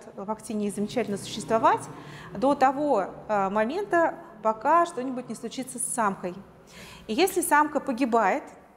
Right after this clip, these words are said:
то, э, самец, э, очень быстро с ним происходит трансформация,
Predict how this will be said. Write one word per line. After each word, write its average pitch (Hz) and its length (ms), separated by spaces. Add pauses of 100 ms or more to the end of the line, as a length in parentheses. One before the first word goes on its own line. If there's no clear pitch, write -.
(800)
то, 254 400
э, 220 340
самец, 262 360 (720)
э, 208 260 (200)
очень 254 220
быстро 285 260
с - 80
ним 220 120
происходит 233 400
трансформация, 349 800